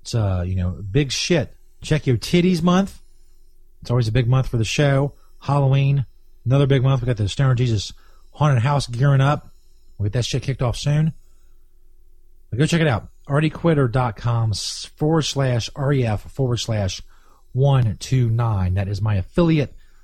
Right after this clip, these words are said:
link. Let's do this shit. Yes,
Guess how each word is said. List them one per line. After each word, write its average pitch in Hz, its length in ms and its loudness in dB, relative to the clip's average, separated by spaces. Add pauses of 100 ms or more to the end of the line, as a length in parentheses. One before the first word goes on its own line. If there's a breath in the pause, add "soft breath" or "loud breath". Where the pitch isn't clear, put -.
(340)
link. 156 480 4 (680 soft breath)
Let's 131 220 0
do 240 300 4
this 240 160 4
shit. - 640 0 (380)
Yes, 214 440 2